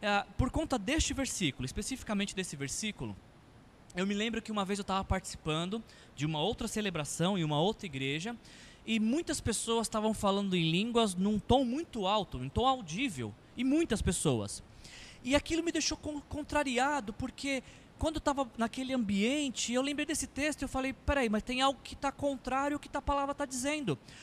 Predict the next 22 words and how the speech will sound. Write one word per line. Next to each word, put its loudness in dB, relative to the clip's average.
Porque 4
se 2
a 2
Bíblia 0
tá -4
dizendo -2
que -6
no 0
máximo 0
duas 0
ou -2
três -4
pessoas -2
têm -2
que -4
orar 4
em 0
línguas 4
e -2
deve 4
haver -4
interpretação, -4